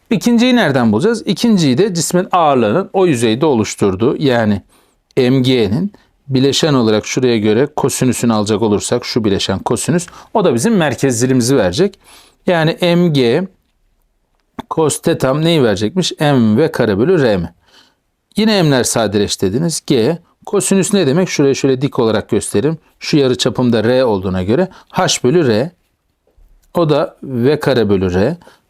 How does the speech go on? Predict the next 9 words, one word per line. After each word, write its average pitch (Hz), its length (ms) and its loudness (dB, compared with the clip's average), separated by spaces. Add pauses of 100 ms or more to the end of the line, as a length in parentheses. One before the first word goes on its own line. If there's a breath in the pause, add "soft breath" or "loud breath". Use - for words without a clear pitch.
Bakın 196 320 2
buradan 180 280 2
yine 160 400 0 (280 soft breath)
R'ler 147 460 2
sadeleşti. 139 840 0 (440)
Yani 156 300 0
G 185 260 0
çarpı 143 380 -2
H'ın 175 480 0